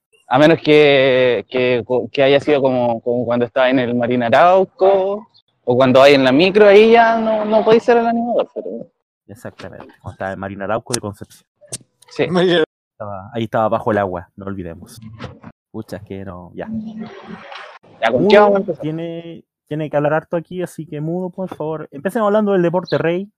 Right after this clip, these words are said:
Speaker 2: el fútbol.
Speaker 1: El atletismo.
Speaker 2: Porque, ¿Mm? Ya, porque en el fútbol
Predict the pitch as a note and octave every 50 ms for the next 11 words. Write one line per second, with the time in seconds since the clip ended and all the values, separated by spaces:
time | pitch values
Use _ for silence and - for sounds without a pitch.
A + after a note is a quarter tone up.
0 | _ _ _ _ _ _ - A#2 A#2+ A#2+ A#2+ A#2 A2+ A#2 A#2 A#2 A#2 A#2+ A#2 _
1 | _ _ D#3 E3+ F3 D#3 D#3+ E3+ B2+ B2+ C#3+ C#3+ C#3 D#3 D#3 - C#3 B2 - -
2 | E3+ E3 D#3+ D#3 D#3 D#3 D3+ C#3 C3 _ _ _ - G3+ - _ _ _ _ _
3 | _ _ _ - A#2+ - _ _ _ _ _ _ _ _ G#2+ G2 E2+ _ _ -
4 | A2 G2+ - B2 A#2+ C#3+ D3 C3 - - - - - F#3 F3 E3+ E3 -